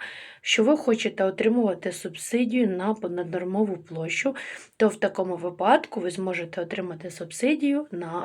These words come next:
площу шістдесят три і п'ять квадратних метра. Норма на дві особи у нас, е, шістдесят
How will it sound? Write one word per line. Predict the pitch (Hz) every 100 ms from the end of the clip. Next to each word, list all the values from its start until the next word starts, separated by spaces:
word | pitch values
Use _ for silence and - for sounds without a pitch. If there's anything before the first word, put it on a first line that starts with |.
| - -
площу | 196 262 - 262
шістдесят | - 170 165 - 175 165
три | - 185 254 -
і | 196
п'ять | 160 165 175 226 -
квадратних | 175 165 170 170 185 175 -
метра. | 175 151 - - - - - - - - - - -
Норма | 226 320 294 247
на | 226
дві | 214 190 269 403
особи | 349 320 - 285 247 285 294 - - - _ _ _ - 233
у |
нас, | 226 214 233 226 -
е, | 202 202
шістдесят | - 220 208 208 208 196